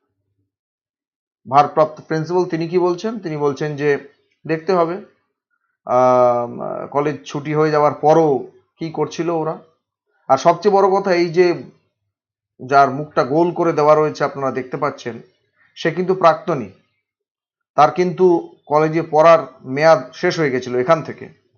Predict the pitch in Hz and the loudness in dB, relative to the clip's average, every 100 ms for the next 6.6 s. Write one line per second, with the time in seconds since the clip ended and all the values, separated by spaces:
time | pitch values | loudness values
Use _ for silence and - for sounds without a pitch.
0 | _ - 156 156 156 175 175 175 165 143 | _ -10 -4 -2 -2 -2 -2 -2 -2 -2
1 | 156 151 165 208 - _ _ _ _ _ | -4 -6 -6 -8 -12 _ _ _ _ _
2 | 123 143 156 165 160 - _ - - 143 | 0 2 2 0 -2 -4 _ -18 -4 -2
3 | 143 143 135 131 123 127 127 127 123 120 | 0 2 2 0 -2 -6 -6 -6 -6 -8
4 | 120 156 160 170 160 135 - 185 180 180 | -4 0 0 0 -2 -4 -2 -4 -2 -2
5 | 214 262 131 123 139 135 160 170 156 139 | -2 -4 -10 -8 -10 -6 -2 0 2 2
6 | 156 165 131 - 117 | 0 -2 -4 -10 -14